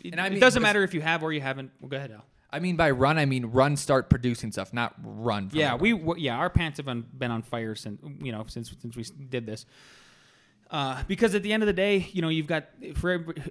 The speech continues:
Speaker 1: who, I don't know who has or hasn't, uh, purchased property listening to this, but when you do, you, you put down earnest money, and that's the thing you're gonna be out on if, if you end up saying, "I, I'm not gonna do this project," and there are outs in your contract later on. You can work with your real estate agent. So ask for that from your real estate agent, like, "Hey,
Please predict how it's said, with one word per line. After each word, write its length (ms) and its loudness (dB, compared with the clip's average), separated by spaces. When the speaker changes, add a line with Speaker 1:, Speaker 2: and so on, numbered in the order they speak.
Speaker 1:
who, 360 0
I 60 -8
don't 100 -2
know 60 -2
who 340 -4
has 320 -4
or 60 -8
hasn't, 300 -6
uh, 160 -10
purchased 380 -6
property 300 -4
listening 280 -6
to 60 -6
this, 160 -8
but 240 -10
when 140 -4
you 100 -2
do, 360 2
you, 240 -8
you 80 -6
put 160 -2
down 200 -2
earnest 300 -10
money, 320 -12
and 120 -12
that's 180 -8
the 60 -14
thing 160 -12
you're 100 -12
gonna 160 -8
be 160 -12
out 180 -8
on 300 -12
if, 180 -12
if 200 -12
you 180 -8
end 240 -8
up 100 -12
saying, 280 -10
"I, 220 -12
I'm 120 -8
not 180 -6
gonna 100 -8
do 60 -6
this 100 -10
project," 460 -12
and 100 -8
there 80 0
are 160 -2
outs 300 -6
in 180 -12
your 120 -14
contract 520 -12
later 260 -14
on. 160 -14
You 80 -10
can 140 -10
work 160 -8
with 100 -16
your 120 -10
real 160 -6
estate 240 -12
agent. 220 -14
So 140 -10
ask 240 -10
for 100 -12
that 180 -10
from 100 -14
your 100 -12
real 140 -8
estate 220 -12
agent, 180 -12
like, 140 -12
"Hey, 240 -6